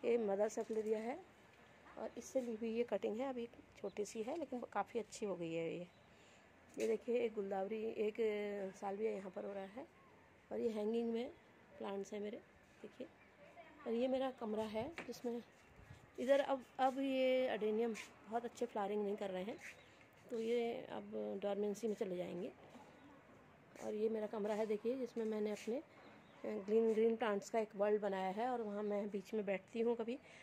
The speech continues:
और अपनी बुक्स पढ़ती हूँ या फिर चाय पीती हूँ, मुझे बहुत सुकून मिलता है यहाँ पर।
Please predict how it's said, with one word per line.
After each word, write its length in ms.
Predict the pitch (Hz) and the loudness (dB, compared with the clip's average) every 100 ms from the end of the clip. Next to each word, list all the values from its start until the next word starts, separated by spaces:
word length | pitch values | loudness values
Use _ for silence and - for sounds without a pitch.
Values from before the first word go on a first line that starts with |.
| - - | -8 0
और 180 | 208 202 | 2 2
अपनी 200 | 208 202 | 0 -2
बुक्स 260 | 208 - | -2 -4
पढ़ती 340 | - 226 220 226 | 0 0 0 0
हूँ 220 | 233 247 - - - - | 2 0 -4 -20 -14 -2
या 120 | 208 | -2
फिर 200 | 208 226 208 | -2 -4 -2
चाय 220 | 220 208 | 2 2
पीती 260 | 214 220 233 | 2 0 2
हूँ, 180 | 226 233 | 2 2
मुझे 160 | 226 | 0
बहुत 260 | 214 202 202 | -2 -4 -2
सुकून 260 | 214 233 | 0 2
मिलता 300 | 220 220 208 | 2 2 2
है 60 | 220 | 2
यहाँ 160 | 233 214 | 0 -2
पर। 180 | 277 | -6